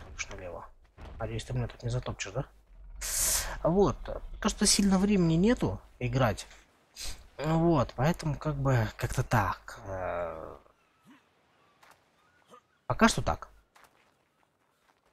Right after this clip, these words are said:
Ну вот, ну а там посмотрим, как времечко появится побольше.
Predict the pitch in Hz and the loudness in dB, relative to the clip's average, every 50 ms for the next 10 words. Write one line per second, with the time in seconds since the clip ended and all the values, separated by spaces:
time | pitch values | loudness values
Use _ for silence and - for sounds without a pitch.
0 | _ _ - 165 175 185 160 135 - - 185 208 208 - 240 220 202 220 202 208 | _ _ -2 0 2 2 2 2 2 2 4 4 6 6 4 4 6 4 4 4
1 | 220 202 - - 101 104 107 - - 151 - - - 175 170 156 - - - - | 4 4 4 2 0 -2 -4 -6 -8 -10 -6 -2 0 2 2 2 0 -4 -4 0
2 | 175 185 214 226 196 - - - - 113 120 123 110 104 - - | 2 2 4 4 4 2 0 -4 -4 -4 -2 -2 -2 -2 -4 -6